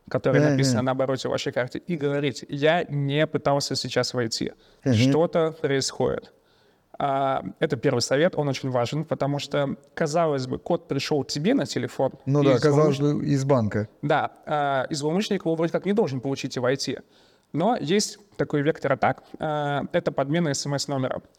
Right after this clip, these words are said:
Speaker 1: При содействии с другими жуликами, а киберпреступный мир, он очень большой. И
Speaker 2: Ага.
Speaker 1: там много взаимосвязи, много сервисов и услуг они оказывают друг другу. При содействии с другими жуликами, которые работают в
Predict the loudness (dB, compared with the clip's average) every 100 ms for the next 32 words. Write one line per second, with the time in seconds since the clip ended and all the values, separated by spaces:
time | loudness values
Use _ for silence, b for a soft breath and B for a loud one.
0 | b b b _ -2 0 0 -2 0 -2
1 | -2 -2 0 0 -2 -2 2 2 0 -2
2 | -2 -2 -2 -2 -2 -4 -8 -4 -2 -2
3 | -4 -4 -4 0 -2 -2 -2 0 0 0
4 | -2 -2 -2 -4 -2 -2 -2 0 2 4
5 | 2 0 0 -2 -2 -2 -2 0 0 0
6 | 0 0 0 0 -2 -2 -2 -4 -4 -4
7 | -4 -2 -2 0 -2 -2 -2 -2 -2 -2
8 | -2 -4 -10 b b b b _ -8 -4
9 | 0 2 2 0 -2 0 2 2 2 -2
10 | -2 -4 -4 -4 -2 -2 0 0 0 0
11 | -2 -4 -4 -2 0